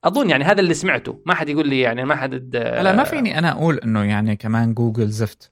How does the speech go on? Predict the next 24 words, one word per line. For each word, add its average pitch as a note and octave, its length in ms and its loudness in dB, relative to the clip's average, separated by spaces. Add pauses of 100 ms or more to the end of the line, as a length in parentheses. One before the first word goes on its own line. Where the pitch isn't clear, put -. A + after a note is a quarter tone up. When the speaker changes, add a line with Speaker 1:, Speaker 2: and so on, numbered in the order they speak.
(140)
Speaker 2:
بهذا A2 280 -6
الموضوع، G#2 540 -2 (460)
أو، A#2 140 2
و-، B2 760 0
وكمان، C#3+ 480 0
يعني، A2+ 560 0
Speaker 1:
لا، G#2+ 120 -2
بس G#3+ 100 0
Speaker 2:
كل F3+ 60 0
Speaker 1:
بيقول G#3+ 220 4
لك G#3+ 140 4
Speaker 2:
ال- G#3+ 60 4
Speaker 1:
إنه G#3+ 160 4
جوجل، F#3+ 480 4
آه، E3+ 300 2
مثلًا، A#2+ 560 -4
آه، G#2+ 240 -4
الب-، B2 420 -2
بيانات C3+ 460 0
المستخدم، C#3+ 800 -4 (680)
آه، B2 180 -2
في D#3+ 160 -2
صلب F#3+ 280 2
عملها، B2+ 540 0